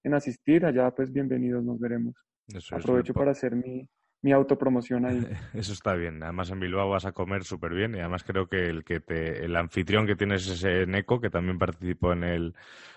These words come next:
Speaker 2: anterior podcast, así que, <laughs> bueno, en Eco estarán en Bilbao, están en Eco y Lander, que son dos mastodontes de, <laughs> de, de las criptomonedas y seguro que te van a tratar, pues, como, como en casa.
Speaker 1: Bueno, pues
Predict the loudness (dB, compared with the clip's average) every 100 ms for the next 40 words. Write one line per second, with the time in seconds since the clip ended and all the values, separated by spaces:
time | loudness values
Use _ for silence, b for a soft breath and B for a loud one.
0 | B -2 -2 2 4 6 4 4 0 2
1 | 2 0 -2 _ -6 -4 -2 -4 0 2
2 | 2 -2 -4 -10 -12 -12 _ B B B
3 | B _ 0 0 2 0 4 6 6 2
4 | 0 0 2 2 0 0 2 4 4 2
5 | 0 -2 -2 0 0 -2 -4 -6 -6 -6
6 | -8 -4 -4 -2 -6 -4 -2 0 -2 -4
7 | -6 -4 -6 -8 _ B B B -6 0
8 | 2 4 2 -2 -2 0 -2 -4 -4 -2
9 | 0 2 2 2 0 0 2 0 0 -2
10 | -2 -2 0 -2 -4 B B B _ -6
11 | -4 -2 -2 -4 -6 -8 -6 -6 -6 -6
12 | -6 -8 _ _ _ _ _ _ _ _
13 | _ _ _ _ _ _ _ -8 -6 -6
14 | -8 -10 -14